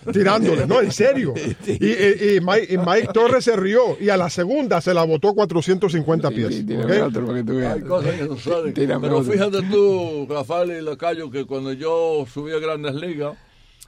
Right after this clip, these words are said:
Speaker 3: este, fuimos a Chicago y había un frío tremendo en Chicago y Tony Taylor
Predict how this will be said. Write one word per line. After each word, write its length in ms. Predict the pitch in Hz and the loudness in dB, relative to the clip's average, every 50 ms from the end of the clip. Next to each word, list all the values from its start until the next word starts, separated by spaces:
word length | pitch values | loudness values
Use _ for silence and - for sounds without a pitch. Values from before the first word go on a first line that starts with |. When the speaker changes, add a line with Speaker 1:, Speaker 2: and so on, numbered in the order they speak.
| _ - | _ -10
Speaker 3:
este, 800 | 117 127 127 127 127 - 135 135 131 123 123 120 117 113 107 104 - _ _ _ _ _ _ _ _ _ _ _ _ _ _ _ _ _ _ | -8 -8 -8 -8 -8 -6 -4 -4 -4 -4 -4 -4 -6 -8 -10 -12 -18 _ _ _ _ _ _ _ _ _ _ _ _ _ _ _ _ _ _
fuimos 380 | - - 160 165 170 170 160 | -14 -12 -8 -4 -2 -2 -2
a 20 | 120 | -4
Chicago 540 | 120 160 131 - 165 170 170 156 156 147 | -6 -8 -4 -2 0 0 0 2 0 0
y 40 | 143 | 2
había 240 | 139 139 143 160 165 | 0 0 -2 -4 -6
un 140 | 165 156 135 | -8 -8 -10
frío 340 | 120 - 160 170 165 156 127 | -8 -8 -6 -6 -6 -6 -6
tremendo 640 | 131 135 131 135 156 165 156 143 127 131 135 147 208 - _ _ _ _ _ _ _ _ _ _ _ _ | -6 -6 -6 -4 -6 -6 -6 -8 -8 -8 -8 -10 -12 -18 _ _ _ _ _ _ _ _ _ _ _ _
en 180 | - 117 120 117 | -14 -12 -12 -10
Chicago 600 | 117 135 113 107 143 143 143 139 143 143 - - _ _ | -10 -12 -10 -6 -4 -2 -2 -2 -4 -6 -8 -10 _ _
y 200 | - 147 165 180 | -16 -14 -14 -14
Tony 420 | 175 _ - 170 165 160 156 151 131 | -12 _ -6 -6 -6 -6 -8 -12 -8
Taylor 500 | 120 151 156 156 147 139 139 143 131 | -6 -4 -4 -4 -6 -6 -8 -8 -8